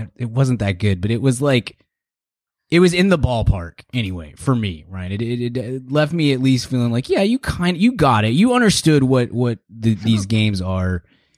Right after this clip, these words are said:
even if the finished product wasn't quite what I may have hoped for,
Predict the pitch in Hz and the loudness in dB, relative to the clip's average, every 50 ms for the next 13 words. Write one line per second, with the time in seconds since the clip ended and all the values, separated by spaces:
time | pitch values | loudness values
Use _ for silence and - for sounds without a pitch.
0 | _ - - 120 120 113 113 110 107 101 98 - - 101 - - 120 104 98 - | _ -6 0 2 4 4 4 4 2 2 0 -2 -4 -2 0 2 2 2 0 -2
1 | - - 101 95 95 92 92 87 - - 90 98 95 87 90 87 - - - 92 | -4 -4 -2 0 0 0 0 -2 -4 -2 0 0 2 2 0 -2 -4 -6 -4 -2
2 | 87 87 85 - - _ _ - _ _ _ _ - - _ - 110 104 107 98 | -2 -2 -2 -4 -10 _ _ -20 _ _ _ _ -20 -20 _ -8 0 2 4 6
3 | 95 92 90 92 92 95 92 85 87 82 - - - 87 82 - - - - 95 | 6 4 4 4 4 4 4 4 2 0 -2 -4 -4 -4 -4 -4 -6 -4 -4 -4
4 | 82 82 82 85 85 | -4 -4 -6 -8 -10